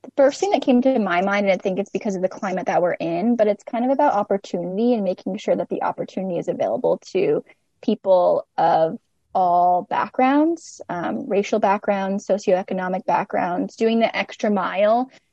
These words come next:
to make sure that, um, the communities that maybe don't normally have the opportunity for, to a-, attend an academy or to hear about the academy, um, to make sure that they're involved. I mean,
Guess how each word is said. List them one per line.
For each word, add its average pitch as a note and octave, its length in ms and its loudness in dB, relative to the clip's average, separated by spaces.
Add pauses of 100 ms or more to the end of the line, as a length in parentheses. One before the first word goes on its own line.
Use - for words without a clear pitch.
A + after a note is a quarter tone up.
(120)
to - 80 0
make G#3 220 2
sure G#3 180 2
that, F#3 320 4 (240)
um, G#3 400 -2 (300)
the G#3 100 2
communities G3+ 800 2
that F#3 180 2
maybe G3+ 300 2
don't G3 300 2
normally G3 320 4
have G3+ 160 0
the F#3+ 100 4
opportunity F#3+ 640 0 (160)
for, F#3 480 4
to A3 140 2
a-, G3 160 4
attend G3 400 0
an G3 60 -2
academy F#3+ 640 2
or F#3 520 2
to G#3+ 140 -2
hear G3 260 2
about F#3 200 4
the G3 100 2
academy, G3+ 640 0 (440)
um, G#3 320 -4
to - 160 -4
make F#3+ 200 4
sure G3 260 4
that F#3 280 0
they're G3 300 4
involved. G3+ 640 2
I G3+ 60 4
mean, F#3+ 300 0